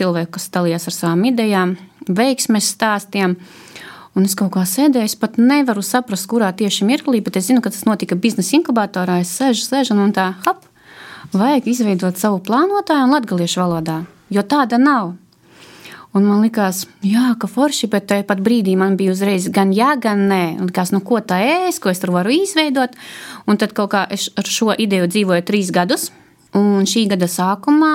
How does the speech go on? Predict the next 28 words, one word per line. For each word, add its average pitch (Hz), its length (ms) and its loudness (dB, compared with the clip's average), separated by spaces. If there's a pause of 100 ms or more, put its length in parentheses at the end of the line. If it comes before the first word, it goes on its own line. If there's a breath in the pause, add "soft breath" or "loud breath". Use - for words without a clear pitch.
es - 160 -6
sapratu, 220 480 -2
arī 214 160 -2
tas 185 160 -2
notika 196 320 -2
vienā 190 240 2
dienā, 254 300 2 (100)
tā 226 220 -2 (1080 loud breath)
stāvu 214 560 -2
virtuvē, 359 540 0 (480)
gatavoju 196 500 0
vakariņas 294 540 2
un 220 80 0
saprotu, 185 500 -2
ja 196 160 2
es, 196 140 -4 (180)
ja 202 220 2 (100)
es 214 160 -4
to 185 80 -2
neizdarīšu 180 720 0
šogad, 277 500 0
to 202 160 2
izdarīs 185 400 -2
noteikti 190 400 -2
kāds 175 400 -4
cits. 185 320 -4 (1120 loud breath)
Es 226 320 -2
uzreiz 190 480 0